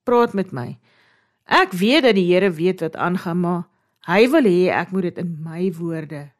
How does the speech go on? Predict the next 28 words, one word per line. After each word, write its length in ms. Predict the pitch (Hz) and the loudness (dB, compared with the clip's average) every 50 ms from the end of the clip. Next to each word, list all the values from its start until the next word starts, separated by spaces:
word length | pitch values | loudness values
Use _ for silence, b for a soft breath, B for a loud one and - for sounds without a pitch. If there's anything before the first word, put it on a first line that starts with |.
| _ _ | _ _
vertel. 400 | - 165 _ - 165 143 123 127 - b b b b b b b | -20 -20 _ -16 -14 -14 -14 -14 -16 b b b b b b b
En 100 | b 226 240 | b 0 2
het 100 | 226 202 | 4 4
jy 100 | 233 233 | 6 6
al 160 | 254 262 196 | 6 6 6
agtergekom 680 | 117 208 226 - - 262 208 240 240 - 254 233 226 214 | 6 4 2 2 -2 -4 -4 -4 -4 0 0 2 2 0
dat 120 | 202 196 | 0 0
as 120 | 190 185 - | -2 -2 -2
jy 120 | 165 175 185 | -2 -2 0
met 180 | 196 208 196 240 | -2 -2 -2 -2
'n 80 | 233 | -2
probleem 500 | 233 220 220 170 165 170 180 190 196 185 | 0 -2 -2 -2 -2 -4 -4 -2 -4 -6
worstel 640 | 156 160 160 165 180 180 - - 208 202 196 196 190 196 b b b b b b b b b | -6 -6 -8 -8 -8 -10 -10 -6 -4 -4 -4 -4 -6 -10 b b b b b b b b b
en 140 | b 202 196 | b -2 0
jy 80 | 196 196 | 0 0
sit 240 | 190 - 233 220 - | 0 -2 -4 -2 0
so 120 | 247 247 | 0 0
en 160 | 240 202 190 | 0 0 -2
broei 380 | - - - 202 208 208 214 190 | -4 -4 -2 0 0 2 2 2
oor 140 | 208 208 202 | 0 0 0
'n 120 | 208 165 | 0 -2
ding 200 | 175 196 196 190 | -2 -2 -2 0
en 100 | 190 180 | -2 -2
jy 100 | 175 175 | -4 -6
broei 340 | 156 - 175 190 190 202 196 | -6 -4 -2 0 0 2 2
oor 140 | 196 202 196 | 0 0 -2
'n 100 | 196 165 | -2 -4
ding, 240 | 185 185 180 180 | -4 -6 -6 -8